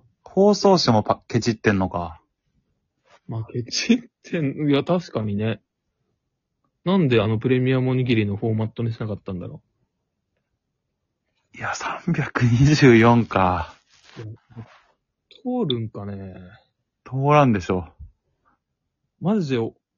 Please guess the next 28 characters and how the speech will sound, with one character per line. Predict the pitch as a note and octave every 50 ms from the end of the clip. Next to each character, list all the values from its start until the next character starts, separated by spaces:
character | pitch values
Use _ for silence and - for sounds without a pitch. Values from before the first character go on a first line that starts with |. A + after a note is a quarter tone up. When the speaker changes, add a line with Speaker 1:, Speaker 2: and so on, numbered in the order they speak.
| _ _ _ _ _ -
Speaker 2:
あ | - A3+
る | A3
も | E3 B2+ A#2
ん | G#2+ G2+
ね。 | G2+ G2+ G2
今、 | - D3 B2+ A2 - _ _ _ _ _ -
今 | A3 B3 B3+ A#3+ G#3
で | E3+ D#3+
す | D#3+ - - E3
ら、 | E3 D#3+ D3 A#2+ A2 - - _ _ _ _ _ _ _ _ _ -
お | C#3 B2+
弁 | B2+ C#3+ C#3+ C#3+ C#3
当 | C3 - - D3 C#3+ C#3
で | C#3 C#3
さ、 | - - A#2 A2 - - - _ _ - - - - - - - - _ _ _ _ _ _ _ _ -
二 | - C3+ D#3
百 | E3 D#3+ - F3 E3
九 | - - F3+ E3+ D3
十 | B2 A#2 A2
九 | - - B2 A#2
円 | G#2+ G#2+ G2+
あ | A#2 A2+
る | A2
じ | G2+ G2+
ゃ | F#2+
ん、 | F#2+
多 | - G#2+ G#2
分。 | G2 F2 E2 -